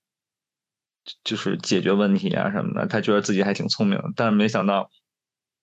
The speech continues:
他在变，然后这个世界也在变，然后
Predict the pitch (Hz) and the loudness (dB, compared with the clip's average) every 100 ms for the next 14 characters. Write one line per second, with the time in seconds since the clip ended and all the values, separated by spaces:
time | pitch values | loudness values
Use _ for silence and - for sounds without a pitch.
0 | _ _ _ - - - - - _ _ | _ _ _ -18 -18 -18 -20 -20 _ _
1 | _ - - 127 117 98 104 101 120 _ | _ -10 -4 0 0 2 0 -2 -8 _
2 | _ - 107 107 110 101 107 101 104 - | _ -4 -2 2 2 2 2 0 0 0
3 | 107 107 98 98 101 101 104 - - 101 | 2 2 0 0 -2 -2 -2 -2 -2 0
4 | 104 101 | 0 0